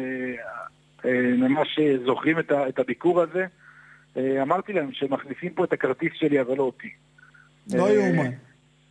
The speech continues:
Speaker 1: ולכן אנחנו, באמת, המאבק הזה הוא לא מאבק שלי, הוא מאבק שבאמת שותפים רבים לדרך. אני, אני גם, אה, בוא, אה, לא יודע אם זה מקובל, אבל אני אומר את זה, אני גם רואה בך באמת אחד ש-, אה,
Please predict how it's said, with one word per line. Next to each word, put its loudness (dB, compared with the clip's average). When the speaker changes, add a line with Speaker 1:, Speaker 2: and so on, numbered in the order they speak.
Speaker 1:
ולכן 2
אנחנו, -4
באמת, -2
המאבק 0
הזה -4
הוא 0
לא -2
מאבק -2
שלי, 0
הוא -8
מאבק 0
שבאמת -4
שותפים -2
רבים 0
לדרך. 0
אני, -6
אני -4
גם, 2
אה, 2
בוא, 2
אה, -2
לא 0
יודע 2
אם -2
זה -12
מקובל, 0
אבל 0
אני -6
אומר 0
את -2
זה, -8
אני -4
גם 2
רואה 0
בך -2
באמת -4
אחד -2
ש-, -6
אה, 0